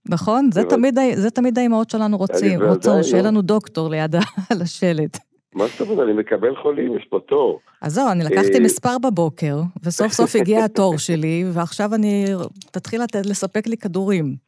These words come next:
Speaker 1: בעיקר כדורי שמחה. אז זה,
Speaker 2: <laughs>
Speaker 1: זה פעם ראשונה שאתם מקבלים? כי לפעמים, אתה יודע, נותנים לכל מיני, אה, אנשים, אנשי תרבות חשובים, דוקטור לשם כבוד. פעם ראשונה?
Speaker 2: כן, כן, הטקס הזה הוא, אה, לראשונה,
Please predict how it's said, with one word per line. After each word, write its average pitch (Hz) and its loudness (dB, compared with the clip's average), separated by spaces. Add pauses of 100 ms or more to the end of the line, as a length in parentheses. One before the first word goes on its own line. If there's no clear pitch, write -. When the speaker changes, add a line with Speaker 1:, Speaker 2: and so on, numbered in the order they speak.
(680)
Speaker 1:
בעיקר 180 -2
כדורי 208 0
שמחה. 185 -2 (960)
אז 170 -2
זה, 180 0 (280)
Speaker 2:
<laughs> 170 -4
Speaker 1:
זה 190 -2
פעם 240 0
ראשונה 220 -4
שאתם 349 -4 (120)
מקבלים? 349 -2
כי 254 -2
לפעמים, 226 0
אתה 285 -4
יודע, 269 -2
נותנים 240 -2
לכל 233 -4
מיני, 175 -2 (220)
אה, - -8
אנשים, 175 -4
אנשי 185 -4
תרבות 180 -4
חשובים, 170 -4
דוקטור 170 -4
לשם 160 -4
כבוד. 156 -4
פעם 202 -2
ראשונה? 208 -2 (920)
Speaker 2:
כן, 117 0
כן, 85 0
הטקס 117 -4
הזה 98 0
הוא, 87 0
אה, 73 -6 (840)
לראשונה, 92 0